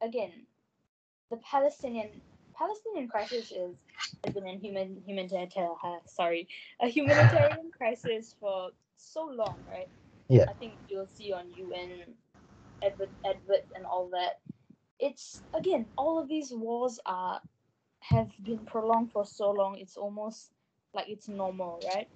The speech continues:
Speaker 1: And I think, and
Speaker 2: Yeah.
Speaker 1: I really think it's, you never know, you never know when it's gonna end. But yeah.
Speaker 2: Uh, and it's sad because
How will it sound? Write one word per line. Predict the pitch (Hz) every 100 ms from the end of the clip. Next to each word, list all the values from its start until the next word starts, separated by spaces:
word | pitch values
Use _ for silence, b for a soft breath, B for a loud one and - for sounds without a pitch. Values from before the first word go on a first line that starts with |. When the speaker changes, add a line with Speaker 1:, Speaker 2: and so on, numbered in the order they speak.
| _ _
Speaker 1:
And | 196
I | 190
think, | 226 -
and | 123
Speaker 2:
Yeah. | 113
Speaker 1:
I |
really | 240 254
think | - _ - - -
it's, | - - - _ _ - - _ _ _ - - - - - - _ - - - - - -
you | 262
never | 240 214 240
know, | 370 370 240
you | 220
never | 220 240
know | 233
when | 226 214
it's | 202
gonna | 226 - 240
end. | 226 - - - -
But | -
yeah. | 120 131 131 127 123 - -
Speaker 2:
Uh, | 117 -
and | 131
it's | 127 -
sad | - - 120 95 -
because | 113 - 139 123 -